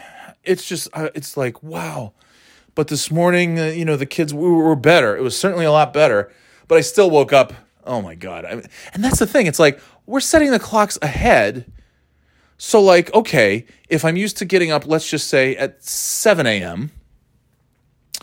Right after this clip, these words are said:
you set the clocks ahead and your alarm is still set for seven A M, but your body and your mind, your brain, your internal stuff thinks that it's six A M.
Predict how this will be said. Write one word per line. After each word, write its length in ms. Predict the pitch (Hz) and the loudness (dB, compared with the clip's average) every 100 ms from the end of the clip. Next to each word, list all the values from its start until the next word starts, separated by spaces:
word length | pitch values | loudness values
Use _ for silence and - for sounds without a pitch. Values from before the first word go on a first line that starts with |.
| - _ _ | -20 _ _
you 80 | 147 | -6
set 160 | 185 175 | -4 -2
the 60 | |
clocks 360 | 139 160 165 - | 0 2 2 0
ahead 320 | 101 98 101 | -4 -2 -4
and 160 | 139 127 | -4 0
your 100 | 131 | 2
alarm 280 | 139 156 | 4 2
is 80 | 131 | 2
still 160 | - 214 | 2 2
set 220 | 214 - | 2 0
for 100 | 117 | 0
seven 300 | - 104 98 | -4 -4 -4
A 40 | |
M, 140 | 92 117 | -6 -4
but 180 | 175 185 | -4 -2
your 80 | |
body 460 | 170 180 190 185 180 - - | 0 0 0 -2 -6 -12 -8
and 100 | 170 | -4
your 120 | 170 | -2
mind, 340 | 160 170 170 | 0 0 0
your 80 | 156 | -2
brain, 540 | 151 180 175 170 165 151 - _ - | -4 -2 0 0 -4 -8 -14 _ -8
your 120 | 147 | -4
internal 640 | 175 175 180 170 160 160 | -2 2 4 4 2 -2
stuff 440 | - - 165 151 - - - _ _ _ | -10 2 2 2 -2 -20 -20 _ _ _
thinks 280 | 208 196 - | 0 0 2
that 100 | 185 | 2
it's 140 | 180 | 2
six 300 | - 359 - | 0 0 0
A 140 | 107 85 | -4 -6
M. 220 | 80 | -14